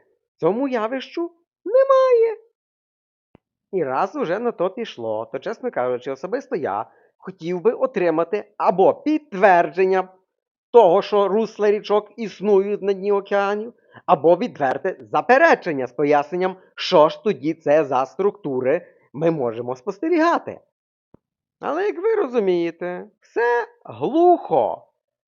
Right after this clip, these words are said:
Ніякої реакції, ніякої інформації, нічогісінько!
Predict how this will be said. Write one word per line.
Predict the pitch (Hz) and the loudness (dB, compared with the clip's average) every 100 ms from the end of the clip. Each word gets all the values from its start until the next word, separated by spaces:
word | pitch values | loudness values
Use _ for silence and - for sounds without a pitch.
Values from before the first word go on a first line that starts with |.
| _ _ - | _ _ -12
Ніякої | 269 262 170 165 143 | -2 2 2 2 0
реакції, | 143 220 240 _ 202 185 208 | 0 0 -4 _ -16 -16 -14
ніякої | 180 285 262 170 139 | -8 -4 -4 -6 -8
інформації, | - 143 170 185 _ 170 139 - | -8 -8 -8 -8 _ -20 -20 -10
нічогісінько! | 220 330 330 - - 190 269 277 - 120 156 269 269 - - 196 254 196 - - 196 233 131 | -2 0 -2 -6 -6 0 2 2 0 -6 -4 -4 -6 -12 -8 -6 -4 -8 -12 -2 2 4 2